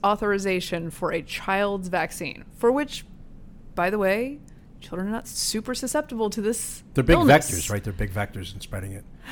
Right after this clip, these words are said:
Speaker 2: Is the fear, is the fear that, uh, the hospitalizations are on the rise, uh, i-, is that the fear? Although, again, Terry McAuliffe, who, uh,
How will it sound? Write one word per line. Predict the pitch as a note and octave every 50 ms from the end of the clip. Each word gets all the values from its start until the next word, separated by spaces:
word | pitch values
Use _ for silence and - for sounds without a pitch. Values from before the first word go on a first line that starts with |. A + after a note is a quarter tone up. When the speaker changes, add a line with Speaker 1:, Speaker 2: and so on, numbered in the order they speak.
| - - - - - - - - - - - - - - - -
Speaker 2:
Is | E3 E3 D#3 C#3
the | D#3+ -
fear, | - - - A#3 A3+ A3+ G#3+ G3 G3 G3 F#3+ - - - - -
is | - E3 C3 -
the | D3+ C#3
fear | - - - - G#3+ G#3 G#3 G#3 G3+ G3+ G3+ F#3+ E3+
that, | B2+ A#2+ C3+ C3 C3 B2+ B2 A#2 - - - - - - - - - -
uh, | B2+ A#2 A2+ - - - -
the | D#3 B2+ - A2+
hospitalizations | - C#3 C3 B2+ - - C3 B2 A2+ A#2 A2 F#2 A#2 A#2+ A#2+ G#2+ - A2+ G#2+ A2 G#2 -
are | - B2 A#2 A2 - -
on | A#2 A2 A2 A2
the | G#2+ G2+
rise, | F#2 A2+ A2 G#2+ G#2 G2+ G#2 G2+ G#2 G2+ - - - - - - - - - - -
uh, | A2+ G#2+ G#2+ G#2 G#2 G#2 G#2 - -
i-, | A#2 A#2+ -
is | - A#2+ A2 G#2
that | C3 C3 C3+ -
the | -
fear? | A2+ - - C3 A#2 A#2 A#2+ A#2 - - - - -
Although, | - C3+ C#3+ C#3 C3+ D3+ C#3+ C#3+ D3 E3
again, | - C#3+ D3+ C3+ D#3 E3 D#3 D3 D#3 E3 C#3+
Terry | - - E3 E3+ D#3+
McAuliffe, | D3 C3 A#2+ - - D#3 C#3+ B2+ A#2+ A#2+ A2+ - - - - -
who, | A2+ C#3+ C#3 C3 A#2+ A#2+
uh, | A#2 - A2+ A#2 A2+ A2+ A2+ A2+